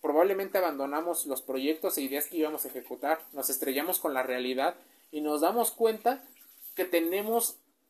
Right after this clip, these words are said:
que reformular lo que pensamos en algunos sentidos y aprender educación emocional para saber en dónde estamos,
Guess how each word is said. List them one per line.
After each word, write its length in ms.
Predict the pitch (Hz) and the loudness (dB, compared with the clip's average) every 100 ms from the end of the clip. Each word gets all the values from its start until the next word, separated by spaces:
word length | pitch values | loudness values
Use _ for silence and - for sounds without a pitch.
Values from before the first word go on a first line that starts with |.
| _ _ _ _ _ _ _ _ _ _ | _ _ _ _ _ _ _ _ _ _
que 120 | 170 | -4
reformular 680 | 151 - 151 147 147 175 - _ _ _ _ _ _ _ - | -2 0 0 2 2 2 0 _ _ _ _ _ _ _ -2
lo 180 | 139 143 | 0 4
que 120 | 156 | 2
pensamos 640 | 135 135 175 180 208 - - _ _ _ _ - _ _ _ _ _ _ _ | 2 0 0 0 -2 -6 -12 _ _ _ _ -20 _ _ _ _ _ _ _
en 140 | 147 139 | -8 -4
algunos 320 | 139 160 165 | 0 2 0
sentidos 520 | 156 147 185 202 - _ - _ _ _ _ _ _ _ | -2 -2 0 0 -2 _ -20 _ _ _ _ _ _ _
y 280 | - 180 - - _ _ _ _ - | -8 -8 -8 -18 _ _ _ _ -4
aprender 640 | 147 - 147 143 156 151 | 0 4 2 6 6 6
educación 440 | 147 131 131 135 | 2 0 0 -2
emocional 500 | 123 120 131 135 151 - _ _ _ - | -2 -4 -4 -2 -6 -8 _ _ _ -4
para 160 | 139 | -4
saber 380 | 131 143 156 170 _ _ - | -2 0 0 -2 _ _ -14
en 100 | 175 | -6
dónde 200 | 247 254 | -4 -4
estamos, 340 | 254 311 240 | -4 -4 -2